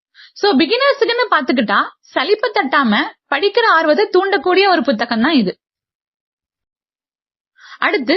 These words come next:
கடைசியா ஐந்தாவது புத்தகம் தேவி பாரதி அவர்கள் எழுதிய நீர்வழி படுவோம் என்ற இந்த புத்தகம் தான். இந்த கதை காரு மாமா அப்படின்ற ஒரு கதாபாத்திரத்தை பத்தி தான். காரு மாமா தான்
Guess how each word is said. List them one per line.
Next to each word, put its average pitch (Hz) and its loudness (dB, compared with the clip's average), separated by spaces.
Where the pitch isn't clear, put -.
கடைசியா 320 0
ஐந்தாவது 427 0
புத்தகம் 240 -2
தேவி 392 2
பாரதி 302 2
அவர்கள் 240 0
எழுதிய 226 2
நீர்வழி 427 2
படுவோம் 262 2
என்ற 240 2
இந்த 262 4
புத்தகம் 202 -2
தான். 185 -4
இந்த 427 2
கதை 381 0
காரு 427 2
மாமா 302 2
அப்படின்ற 240 2
ஒரு 339 0
கதாபாத்திரத்தை 254 -2
பத்தி 202 -2
தான். 196 -4
காரு 349 4
மாமா 415 2
தான் 240 0